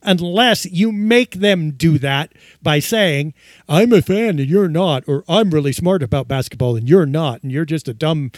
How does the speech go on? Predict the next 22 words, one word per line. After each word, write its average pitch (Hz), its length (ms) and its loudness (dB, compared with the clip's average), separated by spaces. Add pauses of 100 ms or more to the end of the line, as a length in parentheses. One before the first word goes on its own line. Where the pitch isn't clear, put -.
(260)
you 165 80 2
know, 139 120 2
person, 131 380 0
so 143 140 -6
you 139 180 -2
think 139 240 -6
this 135 220 -6
and 135 100 -6
I 135 100 -2
think 131 220 -6
that." 123 220 -4 (240)
Well, 170 220 4 (180)
you 160 160 0
can 220 320 0
do 175 180 4
that, 135 220 0
but 151 100 0
that's 185 300 -4
you, 127 360 0
not 151 240 -2
the 131 80 -4
sport. 117 400 -2